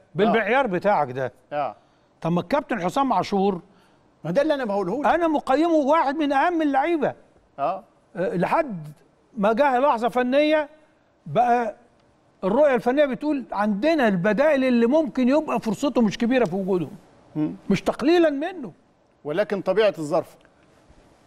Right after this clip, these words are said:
Speaker 1: اللحظة دي.
Speaker 2: آه.
Speaker 1: و-،
Speaker 2: ما، ما، من أكتر
Speaker 1: وح-،
Speaker 2: اللعيبة اللي
Speaker 1: طب،
Speaker 2: اتظلمت في المنتخب وما راحتش تاني.
Speaker 1: وح-، و-، ولهذا بياخد عرض استثنائي.
Speaker 2: مم.
Speaker 1: ما... ما،
Speaker 2: في
Speaker 1: ما،
Speaker 2: تقديره.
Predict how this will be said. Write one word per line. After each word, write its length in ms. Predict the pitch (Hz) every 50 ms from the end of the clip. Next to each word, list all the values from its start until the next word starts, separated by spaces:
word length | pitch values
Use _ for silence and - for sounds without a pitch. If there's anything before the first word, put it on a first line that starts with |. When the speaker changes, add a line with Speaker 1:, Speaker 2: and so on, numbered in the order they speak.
| _ _ _ _ - -
Speaker 1:
اللحظة 260 | - 233 196 190 226
دي. 220 | 220 285 294 - - - _ - _ _ -
Speaker 2:
آه. 240 | 131 123 139 156 165 - _ _ - - _ _ _ _ _ _ _ _ _ _ _ _ _ _ _ _ - _ _ _ _ _ - - - - - _ - - _ - _ - - - -
Speaker 1:
و-، 40 | 302 - - - - - 330 170
Speaker 2:
ما، 140 | 160 185 -
ما، 160 | 196 196 196
من 140 | 202 190 190
أكتر 300 | 220 254 202 - 233 208
Speaker 1:
وح-، 40 | 240
Speaker 2:
اللعيبة 220 | 226 - 226 226
اللي 120 | 233 214 226
Speaker 1:
طب، 40 | 226
Speaker 2:
اتظلمت 420 | - 202 247 254 247 233 220 180
في 80 | 185 208
المنتخب 440 | 208 208 202 160 240 240 220 214
وما 120 | 220 208 208
راحتش 300 | 202 - 196 220 214 311
تاني. 200 | - 170 180 240
Speaker 1:
وح-، 220 | 233 170 - -
و-، 260 | - 185 196 226 220
ولهذا 640 | 196 220 240 233 240 220 208 233 247 254 240 220 254 247
بياخد 500 | 196 226 233 247 262 226 202 226 196 202
عرض 340 | 180 214 240 233 202 190
استثنائي. 920 | 220 - - - 247 240 - - 226 233 233 240 240 262 262 277 262 240 - - - _ - 151
Speaker 2:
مم. 220 | 143 156 165 190 - _ _ _ _ _ _ -
Speaker 1:
ما... 180 | 147 160 - -
ما، 140 | 190 180 180
Speaker 2:
في 100 | 185 185
Speaker 1:
ما، 80 | 196
Speaker 2:
تقديره. 360 | - 160 170 220 214 170 135